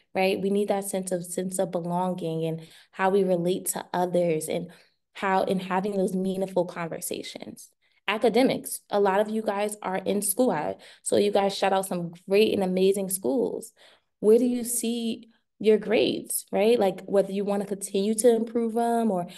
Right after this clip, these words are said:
whether you wanna get an internship, right? How are you gonna get to that goal? And self-care. Self-care is the most important care, right? You need to make time for yourself.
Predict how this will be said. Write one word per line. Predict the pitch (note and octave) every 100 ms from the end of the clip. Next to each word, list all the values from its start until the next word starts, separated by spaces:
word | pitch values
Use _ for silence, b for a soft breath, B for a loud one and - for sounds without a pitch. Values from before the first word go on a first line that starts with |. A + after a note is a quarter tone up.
| B
whether | - A3+
you | A#3 A#3
wanna | A#3+ A#3
get | A#3
an | A#3+ -
internship, | A#3 C#4 B3+ G3 F#3 - - - - - _
right? | F#3+ G#3 G3+ -
How | - A3
are | A#3
you | A3
gonna | G#3+ G3+ G3 F3
get | G3 F#3+ -
to | F3+
that | F3 - -
goal? | - - - - _ _ _ _ _ _ _ _ _ -
And | B3 -
self-care. | G3 G3 G#3 - F#3+ D#3+ B B _
Self-care | - A3 A3+ A#3+
is | A3+
the | G#3+
most | G3 F#3+
important | F#3+ F3+ - C4 - G3
care, | - D#3 - F#3 _ _ _
right? | G3 G3+
You | G3+ G3+
need | G3+ G#3+ A#3+ A#3+
to | B3+
make | A3 F#3+ -
time | F3 E3+ F3
for | F3 F3
yourself. | D3+ - - - -